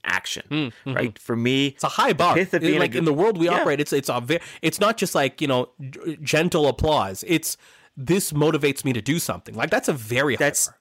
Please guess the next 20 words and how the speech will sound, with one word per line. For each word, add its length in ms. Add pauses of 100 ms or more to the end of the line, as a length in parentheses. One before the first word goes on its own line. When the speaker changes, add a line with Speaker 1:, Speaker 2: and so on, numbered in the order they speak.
(140)
Speaker 1:
motivate 760
to 80
do 280
something. 380
Speaker 2:
Yeah. 140 (100)
Speaker 1:
That 200
is, 300
that 220
is 180
the 100
summary. 440
That 140
is 100
the 80
perfect 380
summary. 360 (440)
And 140
the 60
thing 280
is, 320